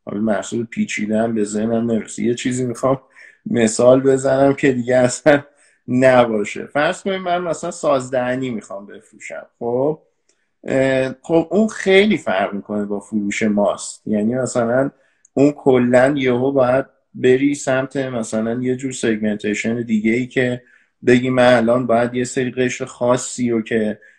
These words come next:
علاقه‌مند به مثلاً یه موس-، یه سبک موسیقی خاصی هستن، مثلاً بتونم تارگت بکنم که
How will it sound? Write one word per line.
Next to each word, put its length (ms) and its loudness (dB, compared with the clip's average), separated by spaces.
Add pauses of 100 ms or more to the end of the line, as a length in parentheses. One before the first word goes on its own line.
(140)
علاقه‌مند 800 2
به 120 -2
مثلاً 560 -2
یه 100 -4
موس-، 360 -4
یه 220 4
سبک 480 0
موسیقی 600 -12
خاصی 520 -4
هستن، 640 -2 (420)
مثلاً 340 2
بتونم 460 2
تارگت 520 2
بکنم 580 2
که 380 0